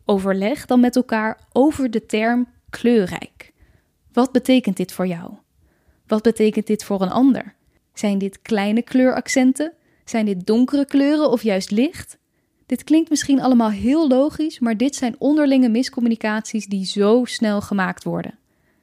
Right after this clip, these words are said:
Geef op het begin van een meeting, of zelfs ook nog voor je de fotoshoot start nog een keer, een extra mogelijkheid om te rumbelen.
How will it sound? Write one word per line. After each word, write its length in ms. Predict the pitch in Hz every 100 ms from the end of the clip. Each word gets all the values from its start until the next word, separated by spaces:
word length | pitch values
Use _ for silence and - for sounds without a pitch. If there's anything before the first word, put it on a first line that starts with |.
| _ _
Geef 280 | - 285 302
op 100 | 262
het 120 | 214
begin 380 | 226 - 285 330
van 160 | 254
een 120 | 220
meeting, 460 | 196 214 - 302 349 _ _ _ _
of 160 | - -
zelfs 420 | - 277 320 -
ook 180 | 262 254
nog 220 | 240 226
voor 340 | - 262 302
je 100 | 285
de 80 | 240
fotoshoot 600 | - 226 220 220 - 202
start 340 | - - 208 -
nog 220 | 208 -
een 100 | 269
keer, 320 | 285 320 359 _ _ _ _ _
een 120 | 233
extra 420 | - 302 320 - 247
mogelijkheid 680 | 233 262 254 233 220 214
om 120 | -
te 140 | 214 196
rumbelen. 480 | 196 175 175 185